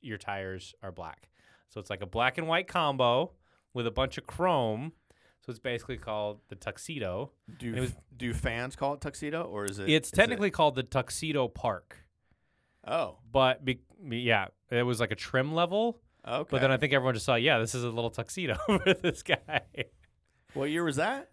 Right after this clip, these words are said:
Speaker 1: Uh, old. It is
Speaker 2: Oh.
Speaker 1: sixty-one.
Speaker 2: Okay. Okay. I was like, "That doesn't seem like a"
Speaker 1: Uh, sixty-four
Speaker 2: like a,
Speaker 1: maybe?
Speaker 2: okay.
Speaker 1: We'll call it mid-sixties.
Speaker 2: It's like a top hat car or something. It doesn't seem like a recent idea.
Speaker 1: No, no,
Speaker 2: Like,
Speaker 1: no, no.
Speaker 2: "Hey, guys,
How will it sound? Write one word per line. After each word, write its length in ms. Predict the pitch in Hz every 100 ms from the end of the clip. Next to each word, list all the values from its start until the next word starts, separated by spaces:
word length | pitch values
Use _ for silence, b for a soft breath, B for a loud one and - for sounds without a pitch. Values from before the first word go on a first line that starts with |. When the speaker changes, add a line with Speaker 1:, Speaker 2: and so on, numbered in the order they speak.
| -
Speaker 1:
Uh, 840 | 131 131 131 131 127 127 127 123 - _ 127
old. 440 | 143 160 107 87 - -
It 180 | 120 135
is 480 | 131 120 120 113 -
Speaker 2:
Oh. 60 |
Speaker 1:
sixty-one. 500 | 117 139 143 143 117 85 -
Speaker 2:
Okay. 300 | 117 98 90 _ -
Okay. 140 | 107 92
I 100 | 117
was 140 | 117
like, 160 | 123 117
"That 120 | 160
doesn't 200 | 175 147
seem 260 | - 131 113
like 200 | 95 95
a" 140 | 92 92 _ B B 170
Speaker 1:
Uh, 220 | 175 170
sixty-four 640 | - - 208 - 196 202
Speaker 2:
like 40 | 196
a, 200 | 185 208
Speaker 1:
maybe? 240 | 226 226
Speaker 2:
okay. 220 | 196 185 170
Speaker 1:
We'll 120 | 180
call 260 | 196 190
it 80 | 185
mid-sixties. 580 | 160 - - 120 - 98
Speaker 2:
It's 80 | 104
like 80 | 92
a 40 |
top 260 | - 110 107
hat 300 | 95 82 -
car 240 | 76 73
or 40 | 73
something. 280 | - 78
It 40 | 90
doesn't 200 | 110 107
seem 220 | 107 98
like 160 | 92 92
a 60 |
recent 440 | 92 98 95 92 78
idea. 340 | 85 95 127
Speaker 1:
No, 140 | 151
no, 80 | 151
Speaker 2:
Like, 60 | 147
Speaker 1:
no, 100 | 139
no. 300 | 127 107 95
Speaker 2:
"Hey, 140 | - 202
guys, 340 | 139 165 190